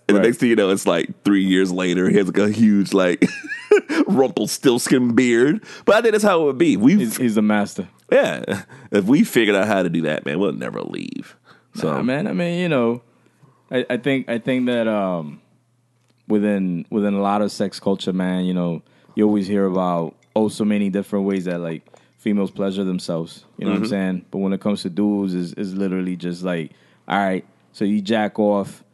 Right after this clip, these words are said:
Speaker 2: and that's it. Anything else, you might be a perv, you might be this, you might be that. But the fantasy has always still been to be able to do that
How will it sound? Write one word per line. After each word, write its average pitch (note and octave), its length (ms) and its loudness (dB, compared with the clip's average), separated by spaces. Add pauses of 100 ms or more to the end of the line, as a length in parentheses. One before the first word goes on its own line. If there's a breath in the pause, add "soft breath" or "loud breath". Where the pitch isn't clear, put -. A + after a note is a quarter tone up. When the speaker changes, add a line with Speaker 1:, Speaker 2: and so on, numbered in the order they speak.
(280)
Speaker 2:
and G2 400 -2
that's G2+ 320 -4
it. G#2 340 -2 (180)
Anything G#2 420 -2
else, G2+ 520 -2 (160)
you A2+ 120 -2
might G#2+ 160 0
be G2+ 160 -2
a G2 40 -2
perv, G#2 500 0
you G2+ 80 -2
might G#2 200 -2
be G#2 100 -2
this, G2 240 -2
you G2+ 60 -4
might F#2+ 200 -4
be F#2+ 120 -4
that. B2 340 -4 (400 soft breath)
But C3+ 120 -6
the A#2 60 -2
fantasy D3 440 0
has C3+ 180 2
always B2+ 240 4
still B2 140 0
been A2 460 0 (160)
to - 120 -10
be A2+ 140 2
able G#2 140 0
to G#2 80 0
do A#2 200 2
that G2+ 300 0